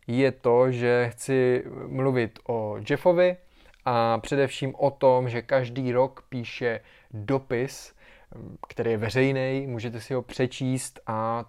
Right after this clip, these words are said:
ten dopis je vždycky zaměřený na téma, jak na úspěch, nebo takhle nějak bych to jako nazval. A Jeff vlastní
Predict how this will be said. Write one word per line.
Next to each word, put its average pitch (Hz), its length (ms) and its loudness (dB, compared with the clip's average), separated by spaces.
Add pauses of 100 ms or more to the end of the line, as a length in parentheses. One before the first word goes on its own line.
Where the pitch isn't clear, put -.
ten 120 220 -2
dopis 113 500 -6
je 120 120 -2
vždycky 117 320 -8
zaměřený 117 500 -4
na 113 120 -6
téma, 110 460 0 (320)
jak 127 220 0
na 107 100 -4
úspěch, 139 580 -4
nebo 110 240 -12 (120)
takhle 110 220 -6
nějak 107 180 -6
bych 107 160 -12
to - 120 -6
jako 110 180 -8
nazval. 127 540 2 (960)
A 120 360 -4 (420)
Jeff 147 260 6
vlastní 139 1160 0